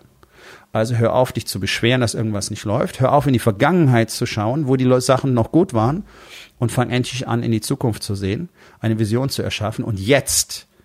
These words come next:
hier und heute daran zu arbeiten, Ergebnisse zu produzieren. Letztlich sind das genau die Themen, um die es im Warriors Way geht. Genau diese Dinge zu tun. Immer wieder dabei zu sein, immer flexibel sein, immer dazu,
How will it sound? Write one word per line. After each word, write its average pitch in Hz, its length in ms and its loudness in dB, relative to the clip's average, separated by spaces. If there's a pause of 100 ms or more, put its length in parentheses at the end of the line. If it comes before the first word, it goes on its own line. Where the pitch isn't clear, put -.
(140)
hier 190 320 2
und 131 160 4
heute 113 320 2
daran 104 320 0
zu - 160 -4
arbeiten, 110 640 0 (400)
Ergebnisse 120 540 0
zu - 160 -12
produzieren. 101 640 -12 (1040)
Letztlich 110 300 -2
sind 95 160 0
das - 140 0
genau 95 200 0
die 92 120 -2
Themen, 117 440 0 (640)
um 127 140 4
die 117 80 6
es 104 100 4
im 101 100 2
Warriors 87 320 -6
Way 104 140 0
geht. - 380 -4
Genau 113 300 2
diese 113 220 2
Dinge 139 220 2
zu - 140 -4
tun. - 340 -8 (180)
Immer 143 240 2
wieder 156 200 2
dabei 160 260 2
zu - 140 -6
sein, 104 220 -2
immer 156 180 0
flexibel 175 460 -2
sein, 113 240 0
immer 151 180 4
dazu, 143 340 -2